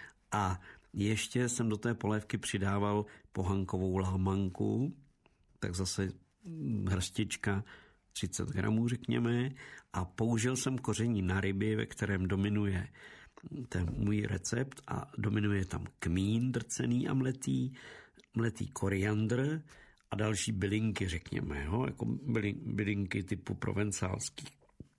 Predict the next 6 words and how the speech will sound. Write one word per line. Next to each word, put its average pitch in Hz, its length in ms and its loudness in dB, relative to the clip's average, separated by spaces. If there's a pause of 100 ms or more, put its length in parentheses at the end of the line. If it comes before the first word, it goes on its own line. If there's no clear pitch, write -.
(100)
Takhle, 113 380 0 (240)
takovéhle, 110 480 2 (160)
takovéhle 101 640 0
rybí 98 340 -2
koření. 110 640 0 (1000)
A 90 220 -2